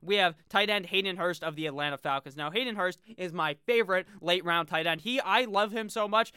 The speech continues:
that his A D P rose. Now, I don't think I fucking caused his A D P to move up because I don't have that much power in the community,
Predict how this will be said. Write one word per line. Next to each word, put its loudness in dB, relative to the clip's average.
that 0
his -4
A -2
D -8
P -10
rose. -2
Now, -4
I 4
don't -2
think -6
I 2
fucking -6
caused -2
his -12
A -8
D -6
P -12
to -10
move -8
up -2
because -10
I -2
don't -8
have -4
that -4
much -8
power 2
in -4
the -6
community, -2